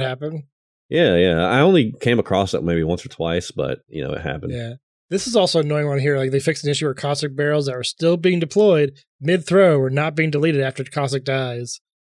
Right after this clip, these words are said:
Speaker 1: Some of
Speaker 2: I
Speaker 1: those
Speaker 2: think
Speaker 1: ones,
Speaker 2: I
Speaker 1: like,
Speaker 2: saw that a
Speaker 1: it's
Speaker 2: couple of times as I died. Uh, let's
Speaker 1: I didn't know this was an
Speaker 2: see.
Speaker 1: issue. Apparently, Watson's pylons had an issue where it would heal for less than intended.
Speaker 2: Yeah, I saw that.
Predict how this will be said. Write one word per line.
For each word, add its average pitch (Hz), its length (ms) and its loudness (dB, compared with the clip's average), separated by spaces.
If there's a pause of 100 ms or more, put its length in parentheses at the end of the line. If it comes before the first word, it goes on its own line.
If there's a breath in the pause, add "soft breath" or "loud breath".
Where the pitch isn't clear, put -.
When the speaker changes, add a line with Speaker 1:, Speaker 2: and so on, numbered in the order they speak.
Speaker 1:
Some - 200 2
of 214 60 8
Speaker 2:
I - 40 10
Speaker 1:
those 208 80 8
Speaker 2:
think 196 100 6
Speaker 1:
ones, 151 120 4
Speaker 2:
I - 40 0
Speaker 1:
like, - 100 0
Speaker 2:
saw 117 80 2
that 82 60 2
a - 40 0
Speaker 1:
it's 76 80 -6
Speaker 2:
couple 80 180 -4
of - 80 -10
times 85 240 0
as 82 120 0
I 82 120 0
died. 80 320 -2 (520)
Uh, 120 60 -8 (240)
let's 98 160 -6
Speaker 1:
I - 40 0
didn't 294 80 0
know 285 80 4
this 185 80 4
was 160 60 0
an 160 60 2
Speaker 2:
see. 160 40 4
Speaker 1:
issue. 170 160 2
Apparently, 202 280 4
Watson's 165 380 2
pylons 160 400 2
had 156 80 2
an 151 160 0
issue 160 240 0
where 151 100 4
it 147 60 4
would 143 100 2
heal 156 220 0
for 160 100 -2
less 147 220 0
than 160 100 -4
intended. 139 560 -6 (480)
Speaker 2:
Yeah, 139 200 2
I 87 80 0
saw 131 260 2
that. 78 260 -2